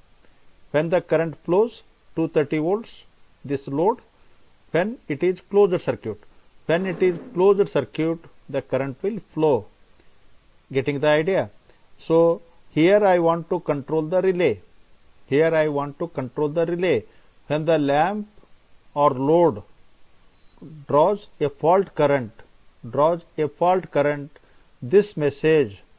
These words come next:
is, goes to energize trip coil. Trip coil, some magnetic properties are developed, then it will attract,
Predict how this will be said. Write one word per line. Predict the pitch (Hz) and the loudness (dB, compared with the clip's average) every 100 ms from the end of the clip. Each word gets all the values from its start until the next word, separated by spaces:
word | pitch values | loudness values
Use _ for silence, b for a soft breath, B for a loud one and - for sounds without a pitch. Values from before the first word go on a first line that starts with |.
| - | -14
is, | - 139 127 | -6 -4 -2
goes | 131 156 139 | -2 -2 -4
to | - 170 | -4 -2
energize | 139 143 135 160 160 139 _ | 0 -2 -2 0 -2 -6 _
trip | 196 - | -2 -2
coil. | - 135 117 98 _ - _ - - - - - _ _ _ - - _ _ - | 0 0 0 -4 _ -20 _ -20 -20 -20 -20 -20 _ _ _ -20 -20 _ _ -2
Trip | 190 196 | -2 -2
coil, | - 151 139 104 95 - _ | 0 2 2 -2 -14 -20 _
some | - 156 160 | -6 -4 -2
magnetic | 139 131 160 165 160 - | -4 -4 -6 -6 -10 -2
properties | 143 - 147 143 143 | -2 0 -4 -4 -2
are | 147 139 | -2 -2
developed, | 131 156 160 - 107 b b - - | -2 0 0 -2 -14 b b -20 -2
then | 135 143 135 - | -2 0 -6 -8
it | 135 123 | -8 -4
will | 165 180 185 - | -2 -2 -4 -6
attract, | 131 151 143 - | -2 0 0 -4